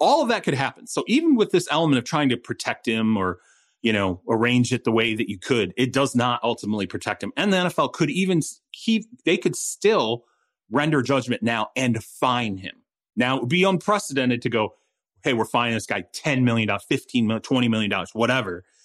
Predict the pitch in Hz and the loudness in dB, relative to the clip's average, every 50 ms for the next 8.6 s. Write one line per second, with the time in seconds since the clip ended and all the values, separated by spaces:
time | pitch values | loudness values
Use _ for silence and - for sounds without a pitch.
0 | _ _ _ _ - 123 120 - 151 139 120 104 104 156 170 165 156 139 107 92 | _ _ _ _ -6 -4 -2 0 0 0 0 0 0 0 0 0 0 -2 -2 -4
1 | - - - 95 90 85 82 90 - _ _ _ _ _ _ _ _ _ _ - | -6 -6 -8 -6 -6 -6 -8 -8 -10 _ _ _ _ _ _ _ _ _ _ -14
2 | - - - - 143 - - 123 131 139 - 156 147 147 143 131 135 120 - - | -6 -2 0 0 0 0 2 2 2 2 2 2 2 2 4 4 2 2 0 -4
3 | 110 117 90 120 127 117 - 120 113 107 - 101 98 107 104 98 95 92 92 92 | -4 -2 -2 -2 -2 -2 -2 -2 -2 -2 -4 -2 -2 -2 -2 -2 -2 -4 -4 -6
4 | - _ _ _ _ _ _ - 107 104 95 95 92 90 92 - - - _ _ | -8 _ _ _ _ _ _ -2 -2 0 0 0 -2 -4 -6 -8 -14 -18 _ _
5 | _ _ _ _ _ _ - 110 107 - - 123 113 113 110 - - 113 107 104 | _ _ _ _ _ _ -8 -8 -4 0 2 2 4 2 0 -2 -2 -4 -4 -2
6 | 117 107 101 - 92 85 131 127 104 85 90 95 101 110 123 123 123 120 117 113 | -2 -2 -2 -4 -2 -2 0 0 -2 -2 -4 -4 -2 0 0 0 0 0 -2 -4
7 | - - 123 113 110 - - 104 90 95 117 143 143 135 131 127 120 104 101 98 | -2 0 0 0 0 0 -4 -4 -2 0 0 2 2 2 2 0 0 -2 -2 -4
8 | 95 90 - - 82 82 82 - 80 - - - | -6 -6 -8 -10 -12 -12 -14 -14 -14 -14 -14 -16